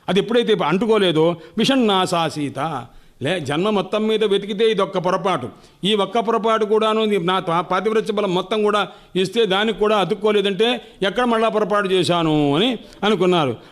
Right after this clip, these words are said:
అప్పుడు దేవతలు, గంధర్వులు అందరూ కూడా తద్దృష్టం కౌతుకం యయుః, ఈ ఆశ్చర్యకర సన్నివేశాన్ని చూడటానికి వచ్చారట. అప్పుడు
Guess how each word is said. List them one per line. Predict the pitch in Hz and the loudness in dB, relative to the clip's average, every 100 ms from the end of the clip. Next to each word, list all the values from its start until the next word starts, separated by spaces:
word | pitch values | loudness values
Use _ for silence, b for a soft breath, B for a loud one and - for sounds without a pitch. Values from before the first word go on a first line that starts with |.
| - | -4
అప్పుడు | 175 165 | 0 0
దేవతలు, | 156 214 226 220 | 2 2 2 2
గంధర్వులు | 160 196 196 220 185 | 2 2 4 4 4
అందరూ | 202 226 | 2 4
కూడా | 214 208 | 4 2
తద్దృష్టం | 202 175 165 185 247 233 | 2 0 0 0 0 0
కౌతుకం | 185 233 214 220 220 | 2 0 0 0 -2
యయుః, | 214 202 143 139 B B B | 0 0 -2 -6 B B B
ఈ | 175 | 0
ఆశ్చర్యకర | 147 208 - 233 220 208 | 0 0 0 0 2 2
సన్నివేశాన్ని | 208 185 220 214 185 202 165 | 0 2 2 2 4 2 2
చూడటానికి | 185 196 190 | 0 0 0
వచ్చారట. | 170 165 175 156 123 B B - | 0 0 -2 -2 -6 B B -2
అప్పుడు | 185 190 165 | 0 4 4